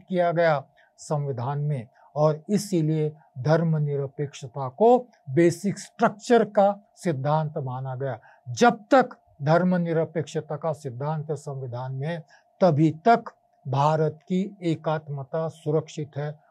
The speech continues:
अन्यथा धर्म के नाम पर भारत को टूटने की संभावना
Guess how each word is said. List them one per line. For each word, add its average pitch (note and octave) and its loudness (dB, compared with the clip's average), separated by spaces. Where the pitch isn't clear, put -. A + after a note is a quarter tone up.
अन्यथा D3+ 0
धर्म A3+ 6
के D#3+ 0
नाम C3+ -6
पर F#3 4
भारत C#3 0
को F3+ 0
टूटने D#3+ 0
की E3 -8
संभावना C#3 -4